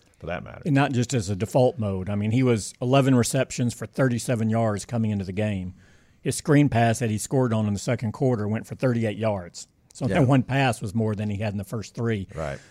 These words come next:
Speaker 2: Too often in those first three games, he was the dump down option. Okay, there's nowhere else to go.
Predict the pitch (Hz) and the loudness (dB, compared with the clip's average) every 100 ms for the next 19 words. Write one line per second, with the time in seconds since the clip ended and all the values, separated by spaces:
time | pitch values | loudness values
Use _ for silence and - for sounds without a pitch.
0 | _ - 180 160 170 147 123 117 113 - | _ 6 12 12 10 8 6 6 4 0
1 | 131 120 - 147 151 127 113 110 104 107 | 0 0 -2 0 2 2 0 0 0 -2
2 | - _ _ _ _ - 147 139 127 117 | -6 _ _ _ _ 0 4 6 6 6
3 | 110 98 - _ _ _ _ _ - 123 | 4 0 -8 _ _ _ _ _ -4 2
4 | 131 135 127 123 117 113 113 - - 120 | 4 4 4 2 2 2 2 0 -4 -2
5 | 110 113 120 117 123 113 110 123 123 117 | -2 -4 -4 0 0 2 2 2 2 4
6 | 117 113 - 117 113 110 110 107 | 2 2 -2 -4 0 2 2 0